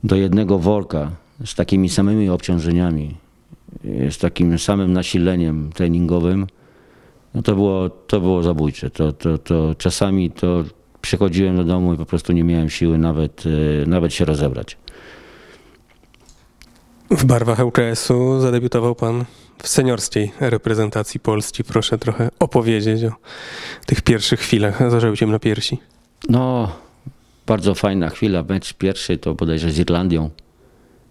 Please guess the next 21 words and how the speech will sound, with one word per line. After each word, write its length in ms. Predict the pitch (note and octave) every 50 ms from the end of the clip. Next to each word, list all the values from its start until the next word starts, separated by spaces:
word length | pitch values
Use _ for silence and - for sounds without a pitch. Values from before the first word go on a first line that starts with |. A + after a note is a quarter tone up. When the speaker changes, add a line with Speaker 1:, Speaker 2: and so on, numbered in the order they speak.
| _ _ _ _ _ _ _ _
Speaker 1:
gdzie 180 | - - G2 F2+
też 240 | - - G2+ - -
miałem 220 | F#2 F2+ E2+ D#2+
okazję 300 | D#2+ - D#2+ D#2+ D2 E2
do 100 | D2+ D#2
strzelenia 420 | D#2 - - D#2+ D#2+ D#2 D2+ D2+ D#2
gola 320 | D2+ D2+ D#2 D2+ D2 - - - A#2 - - C#3+
<laughs> 320 | A2 - - B2+ - -
i 80 | B2+ A#2 - -
nie 120 | B2 G#2+ -
strzeliłem. 600 | - - - A2 - - A2 G2+ - - G2+ G2 - - - - - - - - - - - - - - -
Ale, 400 | - F#2 G2 G2 G2 G2 G2 G2
ale 240 | - G2 G2 G2+ G2
naprawdę, 580 | G2 G2 F2+ G2+ G2+ G2 F#2 F2 F#2+ F#2 F2+
naprawdę 480 | F2 F2+ F2+ - - F2+ F2 E2 E2 E2+ E2 E2 D#2+ D#2+ D#2 D#2 D#2 D#2 D#2 D2+ D#2 D2+ E2 - - - _ _ _ _ _ _ _ _
to 280 | - - A2 A2 A2 G#2+
już, 880 | G#2 G2+ G2 F#2+ F2+ - - - - - - - - - - - - _ _ _ _ _ _ _ _ _ _ _ -
to 140 | - C3 B2
już 100 | G#2+ F#2+
było 300 | G2 G2+ G#2+ G#2 F#2 F2
takie 520 | - F2 E2 - - F2+ E2+ E2 D#2+ D2